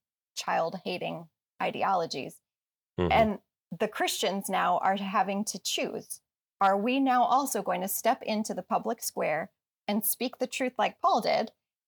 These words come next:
Speaker 1: and say the things that are true about God and his world and what he's done and what he's made,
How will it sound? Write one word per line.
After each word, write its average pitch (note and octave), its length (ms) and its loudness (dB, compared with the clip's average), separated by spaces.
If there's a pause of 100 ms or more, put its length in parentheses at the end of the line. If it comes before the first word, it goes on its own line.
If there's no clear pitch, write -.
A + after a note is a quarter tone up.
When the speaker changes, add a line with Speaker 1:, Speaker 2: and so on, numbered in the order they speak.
Speaker 1:
and G#3 320 2
say A#3 320 0
the C4 120 0
things A#3 300 -2
that F#3 140 -2
are G3+ 80 -2
true C4 260 -2
about E3+ 400 0
God F3+ 340 2
and G#3 140 -2
his F3+ 240 -6
world G3+ 380 0
and E3+ 140 -4
what - 140 -4
he's F#3 200 -10
done G3+ 260 -2
and A3 100 0
what - 140 -4
he's F3+ 200 -8
made, G3 420 -4